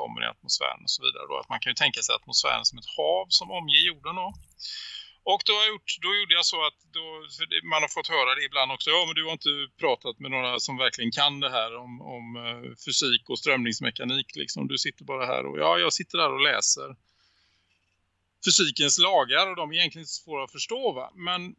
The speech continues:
det jag har gjort nu då, det, det jag gjorde nu då, det var att jag försökte få tag på några, eh,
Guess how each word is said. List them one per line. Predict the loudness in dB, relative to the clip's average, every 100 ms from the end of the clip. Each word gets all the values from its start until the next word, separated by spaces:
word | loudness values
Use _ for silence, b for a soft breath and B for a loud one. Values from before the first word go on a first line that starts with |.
| _
det | -6 2
jag | 2
har | 2
gjort | -2 -6
nu | -8 -8
då, | -4
det, | 2 4 2 0
det | 0
jag | 2
gjorde | 2 0 -2
nu | -2
då, | -4 -6
det | -4
var | -4
att | -2
jag | -2
försökte | 0 -2 -4 -16
få | -14
tag | -4 -2 -2 -4
på | -8
några, | -2 2 2 2
eh, | -2 _ -8 -4 -2